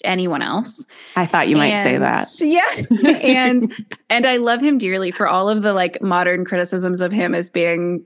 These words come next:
Speaker 1: sexist, which have some truth, but also I think can be overblown. I ju-, he is just easily the theologian that has shaped my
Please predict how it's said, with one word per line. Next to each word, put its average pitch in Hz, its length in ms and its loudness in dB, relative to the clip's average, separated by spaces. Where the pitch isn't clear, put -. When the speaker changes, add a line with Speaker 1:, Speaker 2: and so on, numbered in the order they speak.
Speaker 1:
sexist, 180 580 -2
which 226 280 -2
have 214 180 -2
some 254 160 0
truth, 254 280 0
but 226 100 0
also 208 240 0
I 175 60 -2
think 175 200 -6
can 202 120 -2
be 170 100 0
overblown. 220 460 0
I 220 140 0
ju-, 208 120 -2
he 233 200 -2
is 214 180 -2
just - 300 -10
easily 202 320 -2
the 185 100 -4
theologian 175 440 -6
that 165 100 -8
has 180 160 -8
shaped - 320 -8
my 104 520 -4